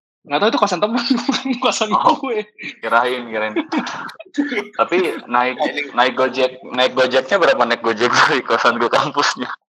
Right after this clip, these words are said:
Speaker 1: Oh ya, ini tips juga nih buat para, nggak tahu ya sekarang ya masih ada nggak promonya. Jadi buat para maba nih, buat para mahasiswa-mahasiswa nih. Jadi waktu itu tuh dapat promo Gojek nih.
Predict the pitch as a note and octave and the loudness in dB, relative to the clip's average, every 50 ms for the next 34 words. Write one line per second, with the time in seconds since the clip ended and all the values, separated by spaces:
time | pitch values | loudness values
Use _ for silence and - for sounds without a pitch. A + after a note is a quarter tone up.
0 | _ _ _ _ _ _ - - - _ _ _ _ _ - D#3 E3+ E3 D#3 E3+ | _ _ _ _ _ _ -20 -20 -20 _ _ _ _ _ -4 -2 0 0 0 -2
1 | G3+ G3 - F3+ F3+ - E3 E3 E3+ G3 G3 G3 F#3 E3 D3 D3+ D#3 - - - | -4 -4 -4 -4 -2 -2 0 0 0 0 0 -2 -4 -2 0 0 -2 -2 -6 -16
2 | - _ - D3 D3 C#3+ C#3 - C#3 C#3+ C#3 - F#3 G3 E3+ - - C#3+ C#3+ C#3 | -10 _ 0 0 2 2 0 -2 -4 -2 0 2 0 0 0 -4 -2 -2 -2 -2
3 | D3 D3 B2+ A#2 A#2 A#2 - C3 A#2 C#3 C3+ A#2+ G#2+ - A2 A#2 A#2 A#2 A2 G#2 | -2 -4 -4 -4 -6 -4 -2 -2 -2 0 0 -2 -2 0 -2 0 0 0 -2 -2
4 | - B2 D3+ F#3 F3 E3+ - - - C3 B2+ B2+ B2+ B2 C3 A#2 G#2+ G2+ A2 A2 | -4 -4 -2 0 2 2 0 0 0 -2 0 0 -2 -2 0 -2 -2 -2 -2 -2
5 | A#2+ A#2+ - - B2+ B2+ - D#3 C3+ A#2+ A#2 - A#2 A2+ A#2 A2 A#2 A2 - - | -2 -2 -2 -2 -4 -8 -8 -4 -2 -2 0 0 0 2 0 0 -2 -4 -6 -6
6 | B2+ A#2 A#2 A2 G#2 - A2 G#2+ - B2 B2+ C3 C#3 B2 G#2+ B2+ C3 D#3+ - - | -4 -2 -2 -2 -2 -4 -6 -6 -4 -2 -2 -4 -6 -6 -4 -2 -2 -2 -2 0
7 | - D3 - - - C#3 C3+ - E3 - G#3+ - - - - - _ _ _ _ | 0 0 0 0 -4 -6 -6 -4 -2 0 0 0 -2 -6 -20 -20 _ _ _ _
8 | _ _ _ _ _ - - C3+ B2+ - F#3+ F#3 - - - _ _ _ _ - | _ _ _ _ _ -2 0 0 2 2 0 -2 -2 -6 -18 _ _ _ _ -20
9 | - - _ _ _ - D3+ D3+ D#3+ D#3+ C#3 C#3 C#3 C#3+ D#3+ D#3+ C#3 A#2+ A2 A2 | -20 -20 _ _ _ -2 -2 -2 0 -2 -2 -2 -2 -2 -2 -4 -4 -6 -8 -8
10 | A2 | -10